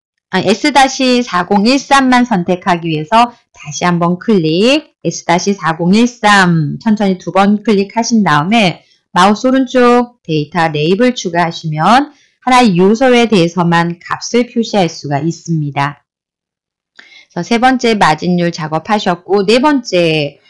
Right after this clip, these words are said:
오른쪽에 표시가 되어 있는 것을 보조 세로축이라고 하는데요. 보조 세로축을 선택하시고 마우스 오른쪽 축 서식에 갑니다. 축 서식에 축 옵션에 가시면 주단이라고 있는데요.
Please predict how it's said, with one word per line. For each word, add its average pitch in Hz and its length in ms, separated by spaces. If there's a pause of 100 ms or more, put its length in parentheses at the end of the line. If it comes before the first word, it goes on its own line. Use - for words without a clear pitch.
(140)
오른쪽에 302 560
표시가 285 420
되어 240 180
있는 208 260
것을 196 800
보조 196 380
세로축이라고 214 760
하는데요. 185 760 (300)
보조 277 300
세로축을 320 500
선택하시고 240 920
마우스 175 380
오른쪽 190 600 (100)
축 - 240
서식에 165 560
갑니다. 165 800 (420)
축 311 220
서식에 233 840
축 - 240
옵션에 247 440
가시면 202 640
주단이라고 214 720
있는데요. 160 720